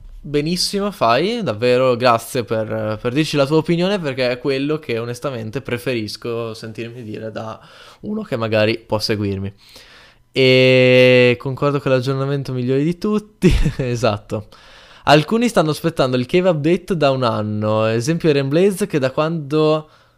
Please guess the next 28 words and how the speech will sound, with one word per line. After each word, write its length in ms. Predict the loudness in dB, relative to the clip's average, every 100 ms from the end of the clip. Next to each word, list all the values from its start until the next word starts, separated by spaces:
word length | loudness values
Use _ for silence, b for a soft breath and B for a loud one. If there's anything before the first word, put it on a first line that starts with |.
| b _ _ _ _ _
Lo 100 | -6 -6
aspetta 480 | -6 -2 -2 0
dal 140 | 0 0
duemiladiciotto 960 | 0 -2 -2 -2 0 -2 -2 _ -2
e 60 | -2
non 100 | -2
è 40 |
sicuramente 600 | -8 -6 -6 -4 -6 -4 -2
l'unico, 480 | -2 -4 -6 -6
e 40 | -6
poi 120 | -4
il 60 | -4
cave 220 | -4 -2
update 360 | -2 -4 -2 -2
è 40 |
anche 180 | -2 -6
il 60 |
più 140 | -6 -6
votato 360 | -2 0 0
di 120 | -2 -4
Minecraft 380 | -4 -6 -8 -8
Build 300 | -8 -8 -6
Back, 240 | -8 -10 -6
quindi 220 | -6 -4
ci 120 | -4
vorrebbe 480 | -4 -2 -2 -4 -2
di 120 | -2 -4
più." 360 | -4 -6 -6